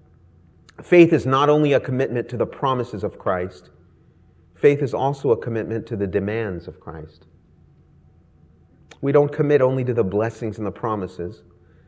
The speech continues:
We commit to the hard work. We commit to the difficult decisions, the, the tough asks, the lonely stands. That's a wholehearted commitment. Second Chronicles nineteen nine tells us,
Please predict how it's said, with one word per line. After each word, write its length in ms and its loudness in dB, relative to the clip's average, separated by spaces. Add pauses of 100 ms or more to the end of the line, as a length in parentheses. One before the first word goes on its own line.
(1040)
We 80 -8
commit 300 -2
to 60 -6
the 80 -4
hard 220 -2
work. 440 -8 (560)
We 100 -2
commit 340 2
to 60 -2
the 100 0
difficult 520 -2
decisions, 560 -4
the, 140 -4 (360)
the 100 0
tough 360 -2
asks, 600 -6 (680)
the 100 0
lonely 400 -2
stands. 680 -6 (1900)
That's 160 0
a 60 -4
wholehearted 540 0
commitment. 500 -12 (920)
Second 380 4
Chronicles 580 0
nineteen 640 -2
nine 380 0
tells 340 0
us, 280 -4